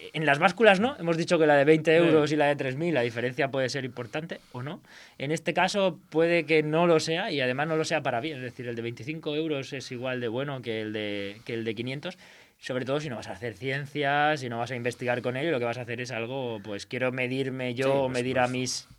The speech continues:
Speaker 1: eh,
Speaker 2: a mis
Speaker 1: sujetos, a mis,
Speaker 2: deportistas,
Speaker 1: a mis
Speaker 2: etcétera.
Speaker 1: deportistas. Es un, es, ese sería, ese tipo de plicómetro, por ejemplo, sí sería una, una buena
Speaker 2: Ah,
Speaker 1: inversión.
Speaker 2: bueno, pues por ese precio es bastante rentable.
Speaker 1: Claro. Efectivamente, ese precio es bastante rentable. Lo único que tienes que hacer, eso sí, es aprender a usarlo bien.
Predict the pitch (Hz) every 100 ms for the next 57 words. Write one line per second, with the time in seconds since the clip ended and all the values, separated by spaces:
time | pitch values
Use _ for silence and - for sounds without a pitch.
0 | - 131 120 117 117 113 131 131 123 123
1 | 170 202 196 - 190 185 147 143 135 135
2 | 147 151 170 208 - - - 120 139 151
3 | 143 139 135 131 123 117 110 - - 139
4 | 170 165 214 165 151 151 147 131 147 -
5 | 135 147 143 127 135 139 156 160 151 156
6 | 165 175 170 131 120 113 107 107 101 95
7 | _ - 135 117 107 104 104 107 92 -
8 | 92 - 92 107 113 123 120 151 156 143
9 | 123 127 - 143 131 131 120 127 123 151
10 | 143 156 - 147 104 87 _ _ _ _
11 | _ 135 107 123 139 113 107 104 110 101
12 | 123 120 143 131 120 110 113 107 - -
13 | 117 123 131 131 131 135 135 143 147 143
14 | 175 143 120 123 127 117 117 107 135 160